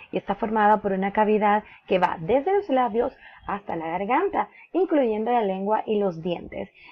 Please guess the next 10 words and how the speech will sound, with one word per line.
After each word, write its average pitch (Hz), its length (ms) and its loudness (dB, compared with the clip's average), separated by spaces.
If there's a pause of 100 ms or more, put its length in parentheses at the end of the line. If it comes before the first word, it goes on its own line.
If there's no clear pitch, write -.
Las 196 140 6
diferentes 277 480 4
funciones 285 440 2
de 233 80 4
la 208 140 6
boca 262 680 6 (280)
es - 200 -4
hablar, 196 520 2 (440)
es 180 280 0
comer, 247 580 -2